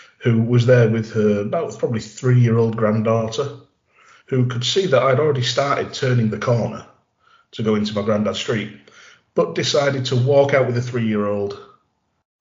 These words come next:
straight into the road and then go up at me like I was the dickhead. I then had to sw-, thank, obviously it's a slow corner, but, you know, I, I was halfway across the road, you know, into the turn before she stepped out. She just stood there,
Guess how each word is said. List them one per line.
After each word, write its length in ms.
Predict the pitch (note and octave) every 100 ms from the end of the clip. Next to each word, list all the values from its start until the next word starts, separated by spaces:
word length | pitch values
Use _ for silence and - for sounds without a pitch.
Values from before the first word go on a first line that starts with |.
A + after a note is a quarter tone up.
| -
straight 300 | B2 G3+ F3
into 120 | C#3+
the 80 | B2
road 400 | G#2+ G2+ G2+ G#2 - _ _ _ -
and 120 | C3 C#3
then 160 | C#3
go 180 | B2+ B2+
up 100 | B2
at 120 | -
me 140 | G#2+ G2+
like 220 | G#2 -
I 140 | E2
was 180 | D#2+ -
the 100 | -
dickhead. 380 | - - - - - _ _ _ -
I 80 | A#2
then 160 | B2 A#2+
had 120 | A2+
to 80 | -
sw-, 200 | A2+ -
thank, 220 | G3+ - - -
obviously 260 | F3 B2+
it's 100 | B2
a 20 | -
slow 260 | - E3
corner, 420 | B2 A2+ G#2+ A2 - _ _ -
but, 300 | C3 B2 -
you 60 | D#3
know, 80 |
I, 360 | - - C3+ C3+
I 20 |
was 220 | C#3 B2 A#2+ - - - - - _
halfway 440 | - D3 B2+ C3+ A#2+
across 320 | - B2+ -
the 80 | G#2
road, 420 | G#2 G2 D#2+ - - _ _ _ _ _ _ _ -
you 80 | A#2
know, 60 |
into 220 | G#2 A#2+ A#2
the 100 | G2+
turn 300 | A2+ G2+ F2+
before 280 | - F#2+
she 140 | - F#2
stepped 380 | - - G2 -
out. 360 | E2 - -
She 100 | B2
just 220 | C#3 B2+ -
stood 180 | E3 B2
there, 240 | F#2 -